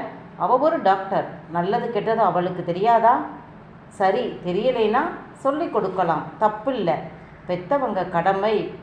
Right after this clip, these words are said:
அது. ஆனா, அதுக்காக ரெண்டு பேரை இப்படி பிரிப்பீங்களா? அதை விட கீழ்த்தரமான வேலை என்னை ஏமாற்றியது. என்கிட்ட உண்மையை சொல்லணுமா இல்லையா? இப்ப உங்க பொண்ணும் உங்கள மாதிரியே ஏமாத்திட்டு போயிட்டா.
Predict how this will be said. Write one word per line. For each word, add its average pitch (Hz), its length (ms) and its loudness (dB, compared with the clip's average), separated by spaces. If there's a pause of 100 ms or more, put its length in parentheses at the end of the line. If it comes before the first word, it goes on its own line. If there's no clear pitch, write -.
(160)
அது. 170 340 -2 (300)
ஆனா, 170 540 0 (140)
அதுக்காக 233 720 0 (320)
ரெண்டு 190 320 2
பேரை 226 500 2
இப்படி 190 240 -4
பிரிப்பீங்களா? 196 680 0 (520)
அதை 175 300 4
விட 208 400 2
கீழ்த்தரமான 254 760 2
வேலை 196 580 2 (240)
என்னை 208 560 2
ஏமாற்றியது. 185 760 -2 (360)
என்கிட்ட 254 400 0
உண்மையை 262 720 0
சொல்லணுமா 247 440 2
இல்லையா? 262 640 4 (440)
இப்ப 190 280 0
உங்க 180 240 0
பொண்ணும் 190 460 -2 (160)
உங்கள 190 300 2
மாதிரியே 190 760 2
ஏமாத்திட்டு 208 440 0
போயிட்டா. 180 540 0